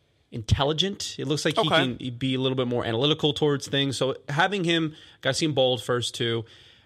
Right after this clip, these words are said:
Speaker 1: It's just perfect casting. They got a Jimmy Olsen too in the movie. They have, uh, Lex Luthor's assistant that just got cast too. I'm blanking on all these guys' names, but I saw pictures of everybody. They all look spectacular. They all look like those versions of them in the comics.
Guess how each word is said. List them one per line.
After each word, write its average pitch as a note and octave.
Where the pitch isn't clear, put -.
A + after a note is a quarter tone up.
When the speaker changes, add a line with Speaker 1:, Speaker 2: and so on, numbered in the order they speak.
Speaker 1:
It's -
just -
perfect D#3
casting. A2+
They C3+
got D#3
a C#3+
Jimmy B2
Olsen C#3+
too C#3+
in C#3+
the C#3
movie. C3+
They A2+
have, A2
uh, G#2
Lex A2
Luthor's A#2
assistant D3
that C3+
just C3
got B2+
cast B2
too. A#2+
I'm A2+
blanking C#3+
on B2
all B2
these A2+
guys' A2
names, A2+
but G#2+
I A#2
saw C3+
pictures B2+
of A2+
everybody. G#2+
They C3+
all C3
look A#2+
spectacular. B2+
They C3+
all B2
look C3
like A#2
those A2+
versions A#2+
of B2+
them B2+
in B2+
the A#2
comics. B2+